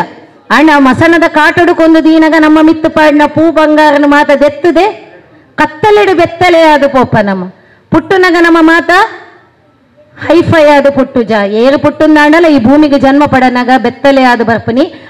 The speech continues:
ಆ ಜನ್ಮ ಶ್ರೇಷ್ಠ. ಆ ಪೊರ್ತುಗು ಒವೇ ಒಂಜಿ ದುಷ್ಟ ಶಕ್ತಿಲು ಅಕ್ಲೆಗ್ ಓಲಗಾಯರ ಬಲ್ಲಿ ಪನ್ಪುನ ನೆಲೆಟ್ಟು ಕೋಡದ ದಿನೊಟ್ಟು ಇನಿ ಆಟಿ ಅಮಾವಾಸ್ಯೆ ಆಯ್ ನಡೆದಾದ್ರೆ ಯಾನು ಕೋಡದ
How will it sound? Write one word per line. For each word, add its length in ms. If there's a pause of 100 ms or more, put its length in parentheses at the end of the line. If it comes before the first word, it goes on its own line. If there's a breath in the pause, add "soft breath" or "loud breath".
(120 loud breath)
ಆ 120
ಜನ್ಮ 360 (160)
ಶ್ರೇಷ್ಠ. 400 (380 loud breath)
ಆ 100
ಪೊರ್ತುಗು 400
ಒವೇ 220
ಒಂಜಿ 300
ದುಷ್ಟ 220
ಶಕ್ತಿಲು 520
ಅಕ್ಲೆಗ್ 280
ಓಲಗಾಯರ 640
ಬಲ್ಲಿ 300
ಪನ್ಪುನ 420
ನೆಲೆಟ್ಟು 800 (220 loud breath)
ಕೋಡದ 360 (120)
ದಿನೊಟ್ಟು 320
ಇನಿ 140
ಆಟಿ 280
ಅಮಾವಾಸ್ಯೆ 540
ಆಯ್ 140
ನಡೆದಾದ್ರೆ 440
ಯಾನು 480
ಕೋಡದ 320